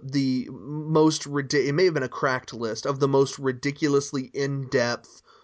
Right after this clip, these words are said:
minor characters in Star Wars. And, I mean, there's a guy in Jedi, there's a guy that sticks his head out of a window, and I think either Leia or Han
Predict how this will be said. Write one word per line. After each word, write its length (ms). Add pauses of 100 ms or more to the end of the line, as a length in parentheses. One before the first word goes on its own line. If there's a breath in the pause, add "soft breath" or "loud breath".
(160 loud breath)
minor 480
characters 1080
in 180
Star 380
Wars. 640 (800 soft breath)
And, 400
I 80
mean, 220
there's 260
a 40
guy 180
in 280
Jedi, 720
there's 340
a 60
guy 260
that 180
sticks 340
his 120
head 220
out 220
of 80
a 80
window, 800 (480 loud breath)
and 400
I 120
think 600
either 320
Leia 800
or 220
Han 640